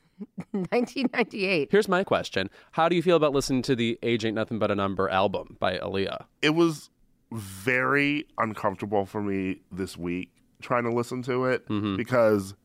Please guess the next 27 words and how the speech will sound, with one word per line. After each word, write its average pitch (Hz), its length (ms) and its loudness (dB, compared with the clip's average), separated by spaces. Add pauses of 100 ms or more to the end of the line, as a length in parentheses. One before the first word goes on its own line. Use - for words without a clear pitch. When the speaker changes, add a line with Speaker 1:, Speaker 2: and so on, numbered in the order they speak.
(460)
Speaker 3:
Back 127 220 0
and 143 100 -8
Forth 110 340 0
is 95 320 -4
one 98 220 -4
of 90 60 -2
my 90 120 0
favorite 95 400 0
Speaker 2:
Uh, 175 40 -2
Speaker 3:
songs. - 120 0
Speaker 2:
truly 190 440 8
top 170 220 2
Speaker 3:
Truly 170 180 6
one 165 120 4
of 156 60 4
Speaker 2:
ten - 80 4
Speaker 3:
my 131 80 4
favorite 117 180 4
Speaker 2:
ever. 90 60 0
Speaker 3:
songs. 98 220 4
Speaker 2:
Yes. 110 160 4
Speaker 3:
And 131 80 4
I 131 40 4
love 139 300 4
her. 110 400 2 (380)
And 139 140 4
it's 139 140 2